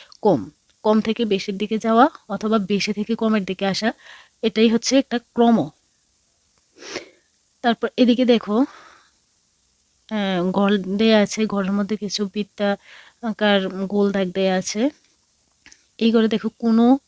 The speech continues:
দাগ নাই, কোনো বৃত্তাকার গোল দাগ কোনো কিছুই নেই, তার মানে এটা খালি। খালি মানেই আমরা জানি শূন্য। তো আমরা, আহ, শূন্য লিখলাম। তারপরে এক আছে, দুই আছে, তিন আছে, এরকম করে যা যা গড় দিছে পাশাপাশি তা তার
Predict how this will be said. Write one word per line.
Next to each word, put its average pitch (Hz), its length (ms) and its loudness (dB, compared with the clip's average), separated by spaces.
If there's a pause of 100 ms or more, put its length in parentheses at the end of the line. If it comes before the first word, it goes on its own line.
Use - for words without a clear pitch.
(280)
দাগ 202 360 0
নাই, 196 200 -2
কোনো 202 260 -4
বৃত্তাকার 196 460 -6
গোল 196 240 -4
দাগ 196 180 -6
কোনো 214 180 -4
কিছুই 196 320 -6
নেই, 180 140 -4
তার 208 160 -6
মানে 196 160 -8
এটা 185 180 -8
খালি। 185 300 -8
খালি 202 260 -6
মানেই 214 220 0
আমরা 208 180 -2
জানি 214 240 -2
শূন্য। 170 380 -6 (540)
তো 247 60 -4
আমরা, 208 240 0
আহ, 202 600 -4
শূন্য 202 300 -2
লিখলাম। 202 420 -2 (600)
তারপরে 214 360 -6
এক 226 200 -2
আছে, 208 280 -6
দুই 208 240 -4
আছে, 196 260 -8
তিন 202 260 -8
আছে, 196 280 -10
এরকম 202 300 -6
করে 196 220 -4 (460)
যা 190 240 -2
যা 214 140 -6
গড় 196 260 -4
দিছে 208 280 -4 (340)
পাশাপাশি 208 500 -4 (120)
তা 214 160 -2
তার 240 220 -2